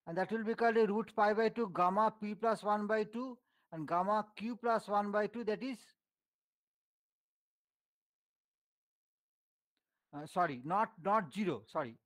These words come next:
that should be equal to one, that should be equal to q plus one by two, that should be equal to, basically,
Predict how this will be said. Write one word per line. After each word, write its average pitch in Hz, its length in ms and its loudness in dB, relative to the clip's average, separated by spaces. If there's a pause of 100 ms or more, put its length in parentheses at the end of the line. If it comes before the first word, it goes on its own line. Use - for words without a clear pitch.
(100)
that 170 180 -4 (120)
should 196 180 -8
be 220 100 -6
equal 220 240 0
to 226 140 -6
one, 147 540 0
that 156 240 -4
should 185 160 -12
be 214 60 -6
equal 208 300 -2
to 269 180 -6 (360)
q 220 160 -2
plus 226 320 0
one 196 300 2
by 214 180 2
two, 214 380 -2 (320)
that 175 260 0
should 180 200 -16
be 208 140 -4
equal 165 340 -2 (100)
to, 220 100 -4
basically, 175 800 -6